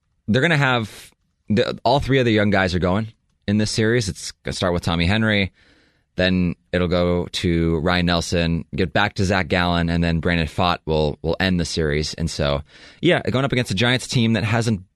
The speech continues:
been great so far, but still has some decent offensive hitters in that lineup on both sides of the plate. So, <laughs> again, it's so bizarre that they haven't played the Giants yet. I mean, it's, uh, I, I forget when the first time they played the Giants last year was, but, um,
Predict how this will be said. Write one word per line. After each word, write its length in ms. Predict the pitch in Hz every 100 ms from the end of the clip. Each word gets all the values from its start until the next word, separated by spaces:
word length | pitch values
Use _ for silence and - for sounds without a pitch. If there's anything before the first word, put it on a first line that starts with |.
| _
been 140 | - 98
great 280 | 104 120
so 180 | - 127
far, 400 | 120 117 117 117
but 240 | 98 95 -
still 260 | - 117
has 220 | 113 107 107
some 220 | 101 92 _ _ -
decent 400 | 117 - 117 - _
offensive 520 | - 107 - 104 104 -
hitters 440 | 117 104 101 95
in 80 | 104
that 140 | 95
lineup 400 | 82 92 95 95
on 100 | 98 87
both 180 | 95
sides 220 | 90 90 82
of 40 |
the 40 | 85
plate. 360 | 104 104 101 - - - _ _
So, 500 | - 98 90 85 - _ _ _ _
<laughs> 400 | _ _ _ _
again, 300 | - - -
it's 120 | - -
so 180 | -
bizarre 360 | 80 80 - 65
that 100 | 69
they 80 | -
haven't 260 | 69 -
played 160 | - 67
the 60 | -
Giants 400 | - 71 69 -
yet. 160 | 71
I 60 | 82
mean, 180 | 90 85
it's, 240 | - - - -
uh, 220 | - 95 90
I, 60 | 107 104 107
I 40 |
forget 260 | - 143 110
when 180 | 113 104
the 80 | 90
first 260 | - 98
time 120 | 113
they 60 | 90
played 200 | - 95
the 40 |
Giants 320 | 80 90 82 -
last 300 | 78 92 -
year 140 | 69
was, 420 | 67 64 - - - -
but, 240 | 76 69 - -
um, 440 | 60 50 50 -